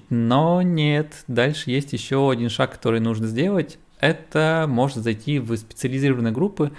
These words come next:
а, которые есть на Фейсбуке, в частности, которые есть в, в различных профессиональных соцсетях. Ну,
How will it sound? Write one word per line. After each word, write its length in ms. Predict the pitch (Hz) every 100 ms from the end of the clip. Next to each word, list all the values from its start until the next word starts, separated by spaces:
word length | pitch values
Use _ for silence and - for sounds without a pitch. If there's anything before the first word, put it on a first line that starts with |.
| - - -
а, 280 | 127 120 117
которые 400 | 110 113 135 117
есть 240 | 120 107
на 180 | 123 147
Фейсбуке, 640 | 151 135 117 - 117 - 156
в 60 |
частности, 640 | 156 131 135 143 139 - 127
которые 640 | 123 113 127 120 113 113
есть 260 | 117 110 -
в, 320 | 117 113 113
в 60 | 110
различных 600 | 120 120 139 - 117 107
профессиональных 800 | - 117 - 127 127 117 110 - - - - -
соцсетях. 560 | - 127 - 113 117 -
Ну, 140 | 120